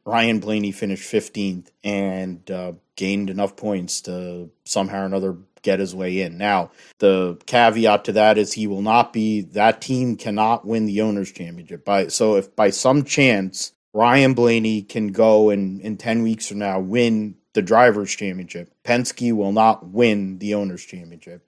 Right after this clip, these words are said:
because Kurt Busch's car, the forty-five twenty-three eleven car, is still eligible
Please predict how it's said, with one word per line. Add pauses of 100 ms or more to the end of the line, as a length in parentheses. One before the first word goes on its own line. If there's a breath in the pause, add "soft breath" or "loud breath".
because
Kurt
Busch's
car,
the
forty-five (280 soft breath)
twenty-three
eleven
car,
is
still
eligible